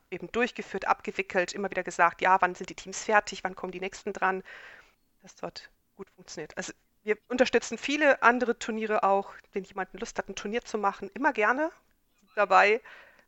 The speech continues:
Und ja, unterstützen es gerne. War ein tolles Turnier. Also wer, wer, wer noch dran erinnern kann, das war halt ein, wir nennen es Draft-Turnier.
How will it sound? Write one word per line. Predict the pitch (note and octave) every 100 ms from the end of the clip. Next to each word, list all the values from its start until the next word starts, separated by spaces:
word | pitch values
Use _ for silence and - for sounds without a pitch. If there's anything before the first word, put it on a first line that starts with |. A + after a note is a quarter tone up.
| _ _ _ _ _ _ -
Und | F#3+ _
ja, | E3 - _ _ _ _ F#3 _ _ _
unterstützen | F#3+ - - _
es | -
gerne. | E3 -
War | G#3+
ein | G#3+
tolles | C4+ A3+ -
Turnier. | F3+ D#3+ D3 -
Also | -
wer, | G#3 -
wer, | G3+ G3 - _
wer | G#3 G#3
noch | G#3 G#3
dran | G#3
erinnern | - A3+ A3
kann, | - G3
das | -
war | F#3+
halt | G3 -
ein, | F#3 F#3 F#3
wir | -
nennen | G3 F#3+
es | F3+ -
Draft-Turnier. | F3 F3 C4 - - C#4+ C#4+ D4